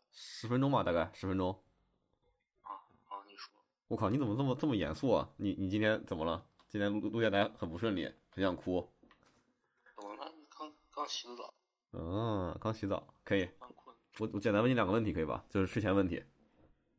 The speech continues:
Speaker 2: 睡前问题，你说。
Speaker 1: 可以吧？你不是和饺子小，小，小哥想做这个电台吗？
Speaker 2: 啊。
Speaker 1: 所以我现在想做一个第零期节目，所以我过来问问你的意见。
Speaker 2: 啊，你说。
Speaker 1: 就是我现在就，我现在正在录的音，你知道吧？就是这是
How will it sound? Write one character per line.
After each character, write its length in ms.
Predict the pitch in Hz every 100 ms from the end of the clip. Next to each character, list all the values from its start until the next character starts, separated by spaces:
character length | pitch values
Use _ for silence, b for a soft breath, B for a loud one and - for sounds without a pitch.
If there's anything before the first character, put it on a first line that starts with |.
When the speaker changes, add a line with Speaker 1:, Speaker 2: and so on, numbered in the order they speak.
| _ _ _ - - - -
Speaker 2:
睡 200 | - -
前 160 | - -
问 100 | -
题， 60 | 320
你 60 | -
说。 140 | - _ _
Speaker 1:
可 120 | -
以 40 | 82
吧？ 160 | 65 -
你 140 | 98
不 120 | 90
是 180 | 113 120
和 100 | -
饺 200 | 120 82
子 60 | 98
小， 160 | 120 -
小， 140 | 90
小 220 | - 92
哥 80 | 87
想 160 | 104 90
做 200 | - 110
这 60 | 107
个 80 | 107
电 120 | 107
台 180 | 95 71
吗？ 240 | 78 67 _ _ _ _ _ _ _ _ _ _ -
Speaker 2:
啊。 200 | 107 101 _
Speaker 1:
所 140 | - 110
以 20 |
我 60 | 107
现 120 | 110
在 100 | 110
想 140 | 85
做 160 | 110 113
一 40 |
个 60 | 104
第 80 | 123
零 160 | 95
期 100 | 110
节 160 | 87 67
目， 220 | 67 57
所 140 | - 87
以 20 |
我 60 | 82
过 100 | 92
来 100 | 95
问 100 | 107
问 100 | 98
你 60 |
的 60 | 73
意 140 | 104
见。 160 | 80 57 - - _ _ _ _ _ _ _ _ _ _ _ _ - -
Speaker 2:
啊， 200 | 110 107
你 80 | 107
说。 220 | - - _
Speaker 1:
就 100 | 123
是 60 | 123
我 120 | 95
现 160 | 131
在 100 | 127
就， 120 | 131 - 98
我 80 |
现 100 | 104
在 60 | 135
正 100 | 135
在 80 | 131
录 180 | 123 135
的 60 |
音， 180 | 107 127
你 40 | 120
知 100 | 82
道 80 |
吧？ 200 | 78 - - _
就 100 | 107
是 200 | 92 87
这 140 | -
是 300 | 110 113 95